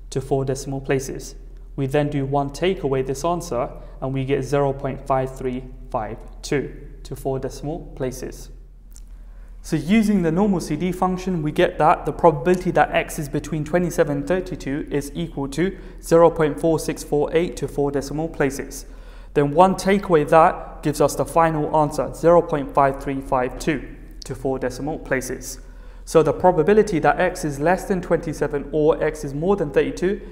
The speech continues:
in other words, these two areas added together is technically zero point five three five two to four decimal places. And that there, ladies and gents, completes my example. Moving on to an exam style question.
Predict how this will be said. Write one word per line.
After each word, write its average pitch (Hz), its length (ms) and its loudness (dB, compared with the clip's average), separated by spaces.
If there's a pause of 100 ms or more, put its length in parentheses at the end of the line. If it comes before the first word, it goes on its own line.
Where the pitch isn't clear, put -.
(120)
in 151 120 0
other 156 160 2
words, 147 260 2
these 180 220 -2
two 156 200 -4
areas 151 360 4
added 170 280 0
together 156 480 2 (380)
is 139 160 0
technically 160 600 -4
zero 143 200 2
point 139 300 -4
five 135 240 0
three 151 180 -6
five 135 320 -2
two 165 200 -4
to 175 120 -10
four 139 220 -4
decimal 156 400 -6
places. - 580 -4 (720)
And 147 100 -2
that 190 160 8
there, 156 120 6
ladies 156 300 2
and 139 120 -2
gents, 160 240 2
completes 143 420 -4
my 139 260 -2
example. 127 680 -6 (1160)
Moving 190 300 4
on 190 100 2
to - 80 -4
an 165 80 0
exam 160 300 4
style 156 300 2
question. - 480 -2